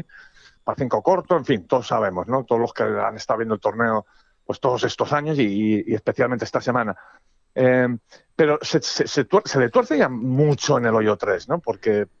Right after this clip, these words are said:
pierde toda la ventaja, ¿no? O sea, de repente ya en el hoyo tres, mm,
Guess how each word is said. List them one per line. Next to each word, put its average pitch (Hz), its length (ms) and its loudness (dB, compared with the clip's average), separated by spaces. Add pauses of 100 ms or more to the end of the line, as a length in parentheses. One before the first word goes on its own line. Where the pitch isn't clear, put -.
(320)
pierde 233 260 4
toda 123 200 2
la 107 100 -4
ventaja, 110 440 -2
¿no? 165 120 -2
O - 40 -6
sea, 113 140 -2
de 107 120 -2
repente 175 340 0
ya 180 80 2
en 180 80 0
el 175 100 4
hoyo 175 180 6
tres, 196 320 0 (460)
mm, 131 140 -4